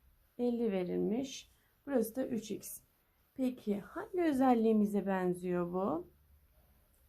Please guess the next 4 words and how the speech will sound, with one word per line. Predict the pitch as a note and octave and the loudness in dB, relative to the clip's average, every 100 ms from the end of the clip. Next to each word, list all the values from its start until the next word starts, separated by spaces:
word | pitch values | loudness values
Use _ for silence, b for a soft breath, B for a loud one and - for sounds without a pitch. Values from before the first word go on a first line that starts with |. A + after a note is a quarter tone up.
| _ _ _ _ _ _ _ _ _ - _ _ - - - - | _ _ _ _ _ _ _ _ _ -20 _ _ -20 -20 -20 -10
Bakın | G3+ G3+ - G3+ A3+ C#4 C4+ - - - | -6 -6 -2 0 2 0 -6 -18 -20 -20
şurada | - - A3 G3+ G3 F#3+ | -20 -12 -6 -4 -4 -2
vermiş | G3 F#3+ G3+ G#3 G3+ | 0 2 0 -2 -4
olduğumuz | F#3+ F3+ F3+ F#3 G3 B3 B3+ | -6 -6 -6 -4 -2 -2 -2